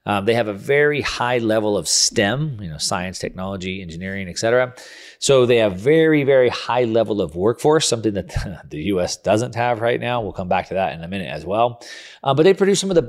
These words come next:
best coders, some of the best engineers, some of the best scientists in the world. Also, it's pretty cheap to do business over there, much more cheap than doing business in the United States. So it also makes it a very competitive area, competitive destination for foreign investment. Now,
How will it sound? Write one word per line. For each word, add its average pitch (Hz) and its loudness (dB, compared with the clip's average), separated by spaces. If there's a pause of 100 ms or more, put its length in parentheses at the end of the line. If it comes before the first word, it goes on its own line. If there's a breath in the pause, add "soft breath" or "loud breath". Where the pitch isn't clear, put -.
best 156 0
coders, 147 4
some 135 -8
of 123 -6
the 117 -2
best 127 0
engineers, 131 -2
some 131 -6
of 127 -6
the 120 0
best 123 0
scientists 120 -6
in 107 -10
the 87 -6
world. 135 2 (380 loud breath)
Also, 131 4 (180)
it's - -20
pretty 185 -4
cheap - -6
to - -8
do 87 -2
business 69 -8
over 62 -10
there, 50 -14 (260)
much 147 -2
more 123 2
cheap 123 -2
than 98 -2
doing 104 2
business 95 0
in 92 -10
the 87 -8
United 78 -6
States. 170 0 (240 loud breath)
So 139 0
it 143 -4
also 170 2
makes 123 -2
it 117 0
a 110 2
very 104 0
competitive 113 -2 (480 soft breath)
area, 87 -2
competitive 120 0
destination 101 -4
for 90 -14
foreign 87 -6
investment. 82 -4 (300 loud breath)
Now, 127 0